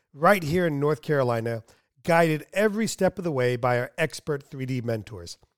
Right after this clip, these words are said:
This is dental implant learning at its best, using techniques that are safe, predictable, and confidence boosting. They're exactly what I use in my own practice, so you know they work. Our course goes beyond clinical skills.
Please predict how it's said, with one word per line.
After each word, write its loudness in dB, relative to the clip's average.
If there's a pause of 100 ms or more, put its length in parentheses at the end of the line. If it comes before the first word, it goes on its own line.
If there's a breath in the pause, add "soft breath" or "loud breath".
(520)
This 2
is 0
dental 4
implant -2
learning 0
at 2
its -6
best, -4 (320 soft breath)
using 0
techniques -2
that 0
are -2
safe, 0 (340)
predictable, 0 (200 soft breath)
and -4
confidence 0
boosting. -6 (600)
They're 4
exactly 4
what 2
I 6
use 0
in 0
my 0
own 0
practice, -4 (120)
so -14
you -4
know 2
they 0
work. -12 (920)
Our 6
course 2
goes -2
beyond 2
clinical -2
skills. -10